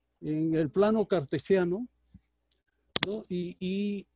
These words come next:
ese, lo que muestra son funciones matemáticas, que son puntos que están corriendo de acuerdo a las coordenadas X y E o Z. Y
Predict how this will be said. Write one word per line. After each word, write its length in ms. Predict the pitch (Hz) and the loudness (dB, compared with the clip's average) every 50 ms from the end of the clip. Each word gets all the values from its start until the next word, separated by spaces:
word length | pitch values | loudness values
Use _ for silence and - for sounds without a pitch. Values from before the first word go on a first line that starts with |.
| _ | _
ese, 1400 | - 202 214 202 - - 240 226 214 208 196 190 180 175 175 170 165 165 160 160 156 156 156 147 147 147 151 151 139 - _ _ _ _ _ _ _ _ _ _ _ _ _ _ _ _ _ _ _ _ _ _ _ _ - _ | -2 -2 -2 -2 -2 -2 0 0 2 2 2 2 2 2 2 0 0 -2 -2 -4 -6 -6 -8 -10 -12 -14 -18 -18 -20 -20 _ _ _ _ _ _ _ _ _ _ _ _ _ _ _ _ _ _ _ _ _ _ _ _ -18 _
lo 160 | - 180 190 | -4 -2 -2
que 80 | - 214 | 0 2
muestra 340 | 220 233 226 - - 220 196 | 2 4 2 2 2 0 0
son 220 | - - 240 220 | 2 2 2 2
funciones 800 | - - 202 180 165 - - 220 214 208 208 202 196 214 196 _ - | 2 2 0 0 0 0 2 2 4 4 4 2 -2 -4 -6 _ -8
matemáticas, 920 | 185 165 - - 170 170 190 185 - - 175 - - 202 233 240 _ _ _ - | -8 -6 -4 -4 -4 -2 -2 -4 -4 -6 -8 -6 -6 -6 -6 -6 _ _ _ -12
que 80 | 156 | -10
son 240 | 139 - 190 185 180 | -8 -6 -6 -6 -6
puntos 580 | - - 254 247 233 220 190 - 208 196 - - | -4 2 4 4 4 4 2 0 -2 -2 -4 -6
que 100 | - 151 | -14 -12
están 280 | - - 208 202 196 | -8 -6 -6 -4 -4
corriendo 720 | - 185 165 151 165 196 196 190 185 190 180 202 226 233 - _ _ _ _ _ _ _ _ | -4 -6 -6 -4 0 2 2 2 2 0 -2 -4 -6 -6 -8 _ _ _ _ _ _ _ _
de 180 | - 165 151 165 | -10 -6 -4 -4
acuerdo 480 | 165 - - 196 190 180 175 180 180 170 | -2 2 4 4 4 4 2 0 0 0
a 40 | |
las 220 | 170 165 143 127 - | 0 -2 -4 -4 -4
coordenadas 720 | - 165 143 139 165 156 160 165 170 165 165 156 143 - | -4 -4 -2 -2 -2 -2 -2 -2 -2 -2 -2 -4 -4 -6
X 380 | 190 180 160 - 160 131 - - | -6 -8 -8 -8 -10 -12 -10 -6
y 180 | 151 151 170 170 | -2 0 2 2
E 100 | 170 160 | 2 2
o 80 | 143 | 0
Z. 480 | 131 - - 160 160 139 - - 123 - _ _ _ _ _ _ _ _ _ _ _ - | -2 -2 -2 -4 -4 -4 -6 -10 -12 -12 _ _ _ _ _ _ _ _ _ _ _ -6
Y 340 | - 214 214 220 214 190 | -2 0 0 0 0 -2